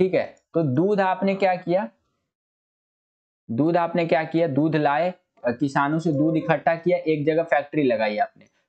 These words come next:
Factory लगाई तो आप कोशिश करेंगे दूध, क्योंकि खराब होने वाला product है, तो आप कोशिश करेंगे दूध जहाँ factory लगा रहे हैं, आपका जहाँ पर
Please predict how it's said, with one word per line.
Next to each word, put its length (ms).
Factory 280
लगाई 240
तो 120
आप 160
कोशिश 340
करेंगे 260
दूध, 280
क्योंकि 240
खराब 320
होने 160
वाला 180
product 420
है, 100
तो 80
आप 160
कोशिश 300
करेंगे 300
दूध 340
जहाँ 280
factory 340
लगा 300
रहे 200
हैं, 340
आपका 280
जहाँ 260
पर 280